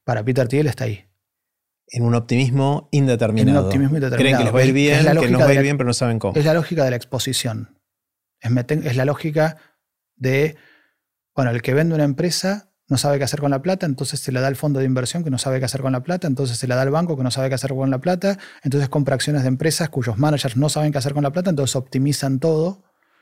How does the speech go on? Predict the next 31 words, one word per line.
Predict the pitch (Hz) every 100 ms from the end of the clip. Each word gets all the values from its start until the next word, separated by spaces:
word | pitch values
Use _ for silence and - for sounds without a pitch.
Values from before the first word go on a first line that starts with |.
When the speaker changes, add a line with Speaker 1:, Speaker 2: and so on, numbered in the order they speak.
| _ -
Speaker 1:
y | 143
es | 117 -
toda | 180
una | 185 156
optimización | 139 143 139 131 - 185
y | 151
nadie | 147 147 139
crea | 139 139 131
nada | 127 123
nuevo. | 113 113 110 - _ _ _ _ _ _ _ _ _ _ _ _ _ _ _
¿Sí? | - 135 170 - _ _ _
La, | 135 113 -
la, | 127 110
lo | 147 120
distinto | 117 113 175 180 170 165
a | 170
eso | 180 - 185
es, | 151 151 -
él, | - 143 -
él | 151
plantea | 156 139 147
que | 156
eso | 139
es | -
un | 127 123
síntoma | - 156 156 165 156
del | 120 123 - - 120
estallido | - 120 - 131 123
de |
la | 120
burbuja | 113 117 120 120 123 123 -